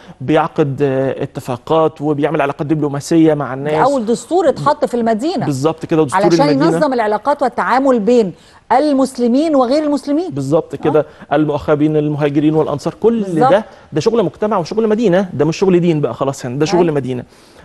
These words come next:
Speaker 1: ولذلك كان ال-، ال-، ال-، الفاتحين الأوائل، آه، من الجيوش الإسلامية لما بينزلوا أي مكان بيعملوا شوية حاجات. الحاجة الأولى هو لا يرغم أحد على دخول الدين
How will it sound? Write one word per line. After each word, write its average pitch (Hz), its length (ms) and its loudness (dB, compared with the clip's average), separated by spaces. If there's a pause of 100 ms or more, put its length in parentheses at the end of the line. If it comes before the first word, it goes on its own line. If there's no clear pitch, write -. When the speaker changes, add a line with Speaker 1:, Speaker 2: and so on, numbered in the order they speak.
(100)
Speaker 1:
ولذلك 147 440 0 (100)
كان 220 220 0
ال-، 135 340 -6
ال-، 127 200 -6
ال-، - 240 -8
الفاتحين 135 600 -2
الأوائل، 135 640 -2 (440)
آه، 117 380 -2
من 139 400 -2
الجيوش 131 380 -4
الإسلامية 143 580 -6 (260)
لما 202 180 2
بينزلوا 156 380 -2
أي 180 160 -2
مكان 160 320 -4
بيعملوا 147 280 -2
شوية 139 220 -8
حاجات. - 300 -12 (100)
الحاجة 185 240 -2
الأولى 175 400 2
هو 175 160 2
لا 180 120 2
يرغم 214 320 4
أحد 180 280 -6
على 170 200 2
دخول 165 240 -2
الدين 135 260 -8